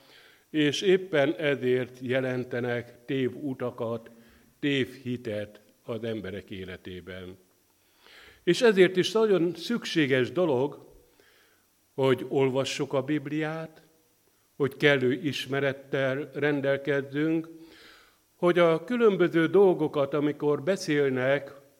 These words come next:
akár az Isten országáról, akár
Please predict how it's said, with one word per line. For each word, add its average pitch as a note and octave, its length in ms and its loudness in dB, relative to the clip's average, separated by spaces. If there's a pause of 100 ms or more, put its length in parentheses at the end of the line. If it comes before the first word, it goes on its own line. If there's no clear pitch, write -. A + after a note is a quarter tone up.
(280)
akár C3 400 -4
az G#2+ 140 -4
Isten C#3+ 360 -6
országáról, B2+ 1000 -6 (960)
akár C3 800 -2